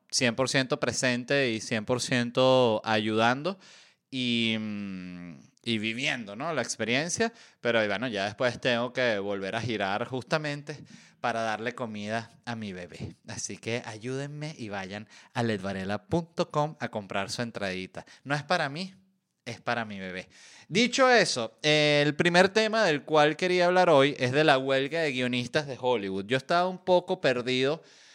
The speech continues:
no con la huelga, sabía que estaba pasando, sino que no sabía por qué estaba sucediendo. Obvio, siempre que hay una huelga es un tema de dinero, de derechos laborales,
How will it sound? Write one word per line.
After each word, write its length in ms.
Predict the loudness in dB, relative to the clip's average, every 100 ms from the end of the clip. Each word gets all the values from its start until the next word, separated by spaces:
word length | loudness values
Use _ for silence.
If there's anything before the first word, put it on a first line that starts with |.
| _
no 280 | 0 2 4
con 140 | 6
la 100 | 6
huelga, 520 | 8 8 8 6 2
sabía 300 | 2 2 4
que 80 | 2
estaba 320 | 2 2 4
pasando, 520 | 4 4 4 2 0 -4
sino 400 | -4 -2 -2 0
que 220 | 0 0
no 200 | 0 0
sabía 460 | 2 2 2 0
por 280 | 2 0 0
qué 120 | -2
estaba 360 | -2 2 4 4
sucediendo. 800 | 2 -4 0 0 0 -2 -10 -8
Obvio, 360 | -2 0 2 2
siempre 320 | 2 0 0
que 60 | -2
hay 100 | -2
una 160 | -2
huelga 340 | 2 2 2 0
es 60 |
un 140 | -2 -2
tema 380 | 0 0 -4 -8 -20 -20 -20 -4
de 160 | 0
dinero, 640 | 2 2 4 6 6 6 4
de 340 | 2 2 0
derechos 380 | 0 -2 -2 2
laborales, 680 | 2 6 8 8 6 -2